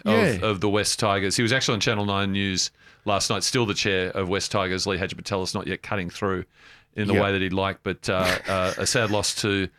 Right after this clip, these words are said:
Speaker 1: the media industry and to the West Tigers.
Speaker 2: Yes, indeed. And I, I can't make jokes about sad losses to the Tigers <laughs> in that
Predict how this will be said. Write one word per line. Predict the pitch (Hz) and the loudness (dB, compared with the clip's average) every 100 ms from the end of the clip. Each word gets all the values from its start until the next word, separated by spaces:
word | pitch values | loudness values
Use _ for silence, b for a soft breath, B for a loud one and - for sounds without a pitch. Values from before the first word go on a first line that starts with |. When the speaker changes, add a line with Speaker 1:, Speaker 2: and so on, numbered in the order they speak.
| B B | B B
Speaker 1:
the | |
media | 104 120 120 | 2 2 2
industry | 123 - 120 | 0 0 -2
and | 104 | 0
to | 101 | -2
the | |
West | 92 90 - | -2 -2 -2
Tigers. | 90 90 - - - | -2 -2 -6 -10 -4
Speaker 2:
Yes, | 95 95 - | 0 0 2
indeed. | 82 85 80 80 - | 0 2 0 -2 -4
And | 101 95 90 69 _ _ b b b b b b - | -4 -2 -4 -12 _ _ b b b b b b -6
I, | - - | -4 -4
I | |
can't | 98 104 - | -4 -2 -2
make | 78 71 - - _ | -2 -4 -12 -20 _
jokes | - 65 - | -2 -2 0
about | 82 - | 0 0
sad | 78 62 | -2 -2
losses | 73 73 64 | -2 -2 -4
to | - | -4
the | |
Tigers | 76 101 78 80 - - | -2 -2 0 -2 -2 -2
<laughs> | |
in | 101 95 | -2 0
that | - | -2